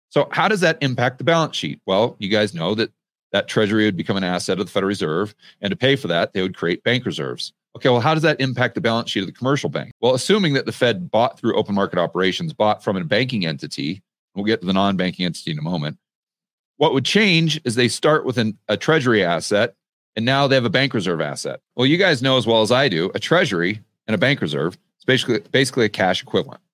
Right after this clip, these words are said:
because you can take that treasury, put it into repo, and instantly get cash. Instantly, instantly, instantly. In fact, you don't even have to put it into repo. You just use it as collateral. So effectively, if risk is the same, there is absolutely no difference.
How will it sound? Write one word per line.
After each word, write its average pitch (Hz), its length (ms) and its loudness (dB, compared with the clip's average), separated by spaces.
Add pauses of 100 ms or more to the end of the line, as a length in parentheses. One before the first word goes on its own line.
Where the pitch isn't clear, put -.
(360)
because 123 200 0
you 160 80 2
can 170 140 0
take 147 220 2
that 113 180 2
treasury, 98 640 0 (100)
put 131 160 2
it 120 60 2
into 107 200 0
repo, 139 480 -2 (120)
and 120 240 -2
instantly 156 380 -2
get 87 180 -4
cash. - 420 -6 (540)
Instantly, - 440 -4 (120)
instantly, - 500 -2
instantly. 127 400 -4
In - 80 -18
fact, - 180 0
you 160 60 2
don't 156 80 2
even 156 120 2
have 139 40 -2
to - 80 0
put - 240 -2
it 120 140 -2
into 82 160 -4
repo. 73 420 -4 (280)
You 123 60 -8
just 120 140 -2
use 139 160 4
it 127 80 4
as 104 140 -2
collateral. 98 600 -2
So - 180 0
effectively, 98 840 -2 (300)
if 101 120 -6
risk 123 300 2
is 107 140 0
the 85 80 -6
same, 76 400 -8 (240)
there 127 100 4
is 131 240 2 (300)
absolutely 165 720 2
no 135 220 2
difference. 104 580 -4